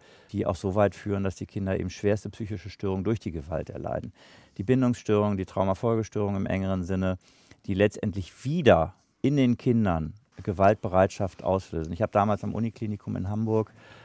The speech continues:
eine der ersten Traumaambulanzen für Kinder und Jugendliche konzeptualisiert und aufgebaut. Und wir hatten damals, als das so losging, äh, in Ham-, Hamburg so ein Phänomen von Kinder- oder Jugendlichen Bandengewalt.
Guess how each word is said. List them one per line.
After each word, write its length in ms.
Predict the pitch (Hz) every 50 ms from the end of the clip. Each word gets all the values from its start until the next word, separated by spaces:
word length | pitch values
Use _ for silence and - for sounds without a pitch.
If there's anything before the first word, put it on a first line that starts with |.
| - -
eine 180 | - 107 107 98
der 120 | 101 -
ersten 240 | 98 104 - - 98
Traumaambulanzen 800 | - - 104 107 123 127 - 120 113 110 113 110 107 - - 120
für 120 | - 113
Kinder 260 | - - 117 113 110
und 120 | 107 101 101
Jugendliche 640 | 107 107 107 107 101 - 107 98 - 107 104 101
konzeptualisiert 960 | 98 - - 101 - - 107 - - 107 98 98 95 98 98 101 101 98 -
und 520 | - - 98 95 95 92 - - - - - -
aufgebaut. 640 | 95 98 95 - - 98 - 95 92 92 95 95 -
Und 260 | 101 95 92 - - _ - - - - - - - - - - -
wir 80 | - 98
hatten 240 | 101 - 110 98
damals, 320 | 85 90 92 101 104 98 -
als 120 | 98 -
das 120 | 113 98 -
so 80 | 104
losging, 720 | 98 92 98 107 - - - 113 104 98 104 101 98 92
äh, 280 | - - 95 98 95 92
in 140 | 82 92 95
Ham-, 220 | 98 98 - - - 113
Hamburg 380 | - 104 104 104 98 92 - -
so 120 | - 98
ein 220 | 95 95 92 -
Phänomen 440 | - - 113 104 98 98 98 101 98
von 360 | - - 101 92 90 76 - - - - - -
Kinder- 400 | - - 127 135 127 110 104 98
oder 140 | - 95 95
Jugendlichen 540 | 95 98 107 117 131 117 98 85 104 92 80
Bandengewalt. 920 | 90 95 117 120 95 85 82 78 78 71 73 80 78 76 78 80 - -